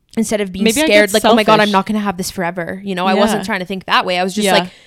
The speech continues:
Speaker 1: "This is, like,
Speaker 2: I'm
Speaker 1: such a
Speaker 2: that
Speaker 1: good
Speaker 2: way.
Speaker 1: memory."
Speaker 2: I'm so scared of, like, I think I hold on so tight. I just, it makes me fearful
Speaker 1: Yeah.
Speaker 2: that, like, I can't just let it go and be like, "You know what? That was so fucking fun." I'm like,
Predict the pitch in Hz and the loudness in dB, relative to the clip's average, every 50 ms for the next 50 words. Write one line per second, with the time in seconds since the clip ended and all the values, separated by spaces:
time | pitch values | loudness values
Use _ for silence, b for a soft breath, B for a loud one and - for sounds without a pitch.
0 | B B B 202 208 - 220 214 180 - 202 196 - - 233 294 370 330 302 240 | B B B -6 -6 -4 -6 -8 -6 -6 -6 -6 -4 -4 -2 -2 -2 0 0 0
1 | 214 233 190 349 349 294 226 185 170 175 190 - b b b b 214 247 311 285 | 0 0 0 0 0 0 -2 -4 -6 -10 -14 -16 b b b b -4 -4 -4 -4
2 | - - 269 226 247 262 - - - 226 202 196 196 214 254 254 208 196 - - | -6 -8 -8 -8 -8 -8 -12 -12 -10 -6 -4 -4 -2 -4 -4 -4 -6 -8 -10 -10
3 | - 214 190 180 208 202 196 - _ - 220 220 - 233 226 240 240 226 208 202 | -12 -12 -10 -8 -8 -8 -8 -8 _ -8 -8 -6 -6 -8 -8 -8 -10 -10 -10 -8
4 | 208 202 202 208 202 - 214 196 - - 190 185 - - _ - 202 202 185 185 | -8 -8 -8 -10 -10 -10 -10 -10 -10 -8 -8 -10 -10 -12 _ -8 -6 -6 -6 -8
5 | - - - B B B B B B B 208 196 117 202 202 185 - - 208 196 | -10 -14 -20 B B B B B B B -10 -8 -8 -8 -10 -10 -10 -10 -12 -10
6 | - - 185 180 - - - - 185 185 - 196 190 180 180 208 - - - 175 | -8 -10 -10 -10 -10 -10 -12 -12 -12 -14 -16 -16 -8 -4 -4 -4 -4 -4 -6 -4
7 | 202 196 - - - 196 - 214 190 190 180 185 - 185 175 180 175 - 165 165 | -4 -4 -4 -6 -8 -8 -6 -6 -6 -6 -6 -6 -6 -4 -4 -4 -4 -4 -4 -4
8 | 165 170 175 185 170 170 165 - - 202 202 202 202 - 196 202 208 202 - - | -4 -4 -4 -4 -2 -4 -4 -6 -8 -10 -10 -10 -10 -12 -12 -14 -14 -16 -16 -18
9 | 196 190 196 196 190 190 - 190 180 180 180 175 165 | -18 -18 -16 -16 -16 -14 -12 -10 -10 -8 -8 -10 -10